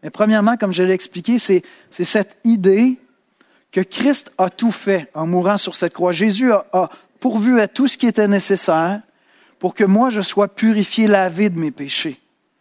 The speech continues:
Et que je puisse entrer dans cette union avec Dieu pure de mon histoire, de mes péchés, de mes fautes.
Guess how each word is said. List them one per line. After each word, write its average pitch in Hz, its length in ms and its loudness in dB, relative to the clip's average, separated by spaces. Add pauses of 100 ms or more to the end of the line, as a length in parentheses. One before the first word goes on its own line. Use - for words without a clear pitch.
(420)
Et 175 80 -2
que 233 120 0
je - 120 -4
puisse 277 260 -2
entrer 226 360 0
dans 220 120 2
cette - 340 -4
union 233 420 4
avec 185 280 -2
Dieu 208 420 0 (500)
pure 269 480 2
de 190 100 2
mon 202 260 4
histoire, 214 680 2
de 185 120 -2
mes 185 180 2
péchés, 220 480 0
de 196 80 2
mes 180 200 0
fautes. - 680 -6